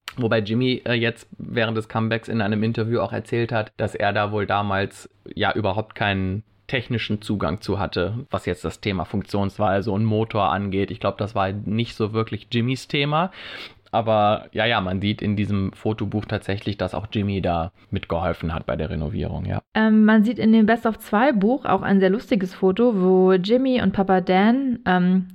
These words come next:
Speaker 2: zusammen auf dem Schiff sind. Jimmy in einer Hose und Dan im weißen T-Shirt mit so Hosenträgern und einem Helm auf dem Kopf. Beide lachen und Jimmy ist auch voller Dreck.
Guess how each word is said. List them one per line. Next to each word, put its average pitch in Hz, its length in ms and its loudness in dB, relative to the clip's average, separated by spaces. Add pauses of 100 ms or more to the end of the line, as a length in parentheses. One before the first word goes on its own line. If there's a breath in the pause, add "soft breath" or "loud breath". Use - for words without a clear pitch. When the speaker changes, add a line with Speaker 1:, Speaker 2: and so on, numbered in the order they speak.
(160)
Speaker 2:
zusammen 196 320 2
auf 214 80 0
dem 220 160 2
Schiff 269 200 0
sind. 320 360 -6 (360 loud breath)
Jimmy 226 300 4
in 202 380 4
einer 185 320 4
Hose 262 340 4
und 196 220 4
Dan 190 160 6
im 175 120 0
weißen 190 300 2
T-Shirt 254 320 -2
mit 190 160 2
so 180 300 2
Hosenträgern 269 760 0
und 185 100 2
einem 175 200 2
Helm 202 240 4
auf 180 100 -4
dem 185 140 2
Kopf. - 280 -2 (460 loud breath)
Beide 196 240 6
lachen 208 460 4
und 180 200 2
Jimmy 202 200 6
ist 196 100 -2
auch 170 80 -2
voller 180 320 4
Dreck. 175 360 0